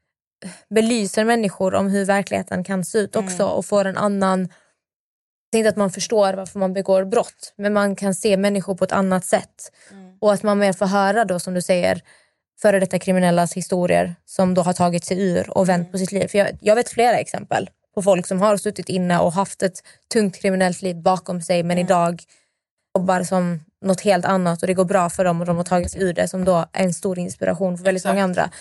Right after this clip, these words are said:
Speaker 1: Att man låter dem bli hörda också, bara
Speaker 2: Mm.
Speaker 1: förstår att bara för att du har gjort någonting dåligt i ditt liv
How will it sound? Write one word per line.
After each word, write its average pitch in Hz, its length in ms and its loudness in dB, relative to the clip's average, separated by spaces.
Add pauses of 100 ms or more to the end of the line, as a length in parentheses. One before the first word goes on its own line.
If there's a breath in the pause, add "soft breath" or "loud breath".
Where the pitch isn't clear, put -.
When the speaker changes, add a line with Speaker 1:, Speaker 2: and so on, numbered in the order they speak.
(180 loud breath)
Speaker 1:
Att - 140 -14
man 208 140 2
låter 208 200 0
dem 202 160 0
bli 180 100 0
hörda 196 320 2
också, 208 360 -4
bara 185 120 2
Speaker 2:
Mm. 185 60 0
Speaker 1:
förstår 190 280 2
att 180 280 -2 (760)
bara 220 180 4
för 233 140 0
att 208 140 0
du 214 60 -2
har 196 100 2
gjort 220 260 -6
någonting 185 580 -2
dåligt 208 440 2
i 214 40 -2
ditt 202 160 -6
liv 240 340 2